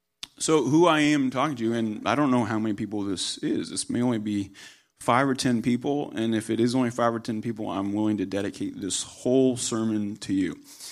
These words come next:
Who I am talking to is those of you in the middle who you do believe, um, even maybe to your own surprise, you've, you've found over the, the past months or years that you, you do believe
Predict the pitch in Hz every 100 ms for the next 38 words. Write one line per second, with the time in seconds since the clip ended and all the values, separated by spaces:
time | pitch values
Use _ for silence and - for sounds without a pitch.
0 | - - _ _ _ 131 143 156 151 147
1 | 135 139 127 113 131 123 113 120 120 -
2 | 113 135 131 78 - _ _ - 117 104
3 | - 107 135 147 107 101 90 104 139 -
4 | - _ _ _ _ - 95 95 90 92
5 | 101 120 113 98 104 107 98 101 101 104
6 | 92 95 - 104 135 110 80 92 92 92
7 | 104 95 - - - - 107 104 104 98
8 | 101 98 95 - _ 107 92 104 104 -
9 | 101 131 139 104 95 104 120 123 117 104
10 | 110 120 131 131 180 202 143 95 87 -